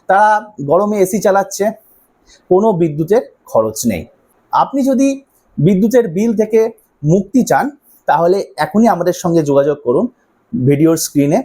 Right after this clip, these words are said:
এছাড়াও ভিডিওর ডেসক্রিপশনে কিন্তু আপনারা দেখতে পাচ্ছেন নাম্বার, সেই নাম্বারে যোগাযোগ করুন। আমরা আপনার বাড়ির জন্য ফ্রিতে লোড ক্যালকুলেশন করে দেবো, অর্থাৎ কত ওয়াটে আপনার বাড়িতে সোলার সিস্টেম বসাতে হবে সেটা আমরা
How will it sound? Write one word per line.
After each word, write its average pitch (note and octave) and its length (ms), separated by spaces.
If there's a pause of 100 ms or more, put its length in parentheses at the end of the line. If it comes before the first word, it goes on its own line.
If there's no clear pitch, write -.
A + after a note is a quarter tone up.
(400)
এছাড়াও G3 380
ভিডিওর D#3 340
ডেসক্রিপশনে E3 600
কিন্তু C#3+ 440 (280)
আপনারা B2 400 (460)
দেখতে D3 300
পাচ্ছেন D#3 400 (320)
নাম্বার, C3 340 (380)
সেই A3+ 280
নাম্বারে F#3+ 480 (220)
যোগাযোগ C#3 380
করুন। F#3 360 (280)
আমরা F3+ 300
আপনার F#3 300
বাড়ির D#3 280
জন্য D3+ 400 (140)
ফ্রিতে B3 540 (220)
লোড F3+ 320
ক্যালকুলেশন D#3 540
করে C3+ 220
দেবো, D3+ 200
অর্থাৎ G#3 200 (120)
কত - 200
ওয়াটে G3+ 580 (240)
আপনার D#3+ 360
বাড়িতে C3+ 340 (280)
সোলার F3 360
সিস্টেম C#3 440
বসাতে C3 300
হবে D#3+ 160
সেটা F#3+ 420
আমরা B2+ 380